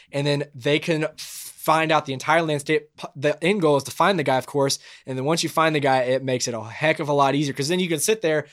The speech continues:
and you have a security camera where you're watching exactly where he is live. You're on comms with the guys who are inside the building, and boom, "Hey man, we see you. Like, you might as well just, just surrender. And if he tries to get away, then all right, we're gonna chase you around."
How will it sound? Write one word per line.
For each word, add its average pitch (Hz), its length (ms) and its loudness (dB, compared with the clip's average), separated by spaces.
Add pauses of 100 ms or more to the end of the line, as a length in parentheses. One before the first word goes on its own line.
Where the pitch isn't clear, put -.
(180)
and 143 180 -8
you 233 120 0
have 160 100 2
a 147 40 -2
security 202 380 -4
camera 135 280 -4
where 131 80 -2
you're 196 100 2
watching 175 320 0
exactly 160 320 -4
where 170 80 -4
he 156 140 0
is 135 120 -2
live. 151 360 2
You're 147 200 -2
on 151 140 2
comms 151 360 0
with 147 100 -6
the 143 80 -6
guys 143 300 0
who 139 80 -6
are 135 40 0
inside 143 240 -2
the 143 60 -4
building, 151 400 -2 (360)
and 139 300 -2
boom, 156 220 2
"Hey 180 280 4
man, 160 220 2
we 160 140 0
see 226 260 -2
you. 156 160 2
Like, 135 240 2
you 143 80 -2
might 160 140 2
as 156 100 -2
well 160 140 2
just, 151 260 -6
just 135 140 -6
surrender. 170 340 0
And 139 100 2
if 135 140 0
he 156 80 -10
tries 160 220 2
to 151 40 -6
get 165 120 2
away, 165 280 2
then 139 200 -2
all 117 80 -2
right, 143 200 2
we're 123 120 -4
gonna 139 160 -4
chase 147 280 -4
you 165 120 -2
around." 139 420 0